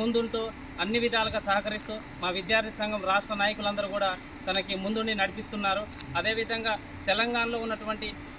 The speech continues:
ఏడు నియోజకవర్గాల్లో ఆదివాసీ విద్యార్థి, విద్యార్థులు ఎక్కడున్నా కానీ ప్రతి ఒక్కరు కూడా తన పూర్తి బాధ్యతతోటి డాక్టర్ మైపతి అరుణ్ కుమార్ గారిని గెలిపించే దిశగా ముందుకు రావాలని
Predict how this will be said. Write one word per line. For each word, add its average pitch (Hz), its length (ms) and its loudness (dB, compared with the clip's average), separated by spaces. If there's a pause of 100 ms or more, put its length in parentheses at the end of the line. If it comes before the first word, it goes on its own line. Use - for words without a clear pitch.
ఏడు 240 200 8
నియోజకవర్గాల్లో 233 800 2
ఆదివాసీ 214 400 2
విద్యార్థి, 208 380 0 (500)
విద్యార్థులు 220 440 4
ఎక్కడున్నా 226 340 4 (100)
కానీ 208 200 2 (760)
ప్రతి 190 240 0
ఒక్కరు 254 300 4
కూడా 240 200 4
తన 214 100 2 (180)
పూర్తి 254 320 2 (540)
బాధ్యతతోటి 226 680 2 (400)
డాక్టర్ 196 340 2
మైపతి 214 340 4
అరుణ్ 220 220 4
కుమార్ 214 260 2
గారిని 202 260 4 (420)
గెలిపించే 233 400 2 (100)
దిశగా 220 300 4 (260)
ముందుకు 220 320 2
రావాలని 208 400 4